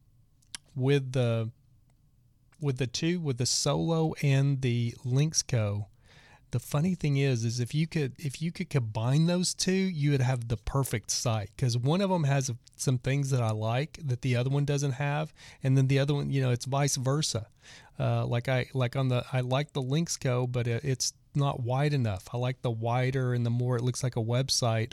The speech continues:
on the solo dot to site.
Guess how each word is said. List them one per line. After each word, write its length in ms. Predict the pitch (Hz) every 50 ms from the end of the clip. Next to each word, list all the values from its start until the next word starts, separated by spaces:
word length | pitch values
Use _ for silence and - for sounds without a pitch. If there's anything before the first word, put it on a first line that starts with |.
| - -
on 320 | 120 117 117 113 117 113
the 540 | 113 117 113 113 113 113 113 110 110 113 - -
solo 680 | - - - - 135 143 151 147 127 104 104 107 110 - _ _ _ _ _ _ _ _ _ - -
dot 200 | 131 117 - -
to 360 | - 143 139 131 131 147 143
site. 320 | - - - 107 101 -